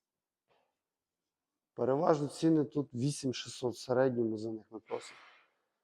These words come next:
Деякі вісім дев'ятсот, деякі вісім сімсот. Ну,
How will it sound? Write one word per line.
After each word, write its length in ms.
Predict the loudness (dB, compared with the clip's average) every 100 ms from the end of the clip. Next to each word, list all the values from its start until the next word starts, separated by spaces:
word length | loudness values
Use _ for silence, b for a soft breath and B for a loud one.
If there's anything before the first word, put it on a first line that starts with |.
| _ _ _ _ _ _ -4
Деякі 460 | 4 6 6 4 0
вісім 340 | 0 -2 0
дев'ятсот, 600 | 2 2 0 0 0 0 _ -16
деякі 540 | -8 -2 -2 -2 -2
вісім 300 | -4 -6 -10
сімсот. 640 | -6 -6 -6 2 2 2 -12 _ _ _ _ _ _ _ _ _ _ _ _ _ -14 -14 _ _ _ _ _ _ _ _ _ _ _ _ _ _ _ -4
Ну, 240 | -2 -2